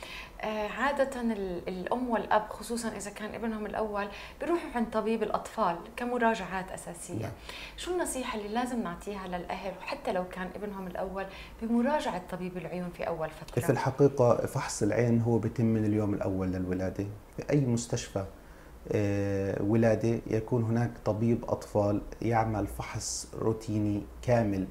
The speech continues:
Speaker 2: لجسم الطفل، وواحد من هذه الفحوصات هي فحص ال-، العين أو الريد ريفلكس اللي إحنا بنحكي له. هلأ إذا كان الريد ريفلكس هاد طبيعي،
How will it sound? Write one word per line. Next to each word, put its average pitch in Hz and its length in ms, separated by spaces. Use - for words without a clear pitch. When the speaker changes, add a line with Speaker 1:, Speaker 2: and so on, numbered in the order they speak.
Speaker 2:
لجسم 101 540
الطفل، 110 460
وواحد 117 580
من 120 120
هذه 123 300
الفحوصات 120 720
هي 113 140
فحص - 680
ال-، 101 520
العين 135 520
أو 110 140
الريد 107 320
ريفلكس 127 520
اللي 101 140
إحنا - 220
بنحكي 104 420
له. 180 120
هلأ 104 240
إذا 110 160
كان 151 320
الريد 123 360
ريفلكس - 460
هاد 113 180
طبيعي، 135 540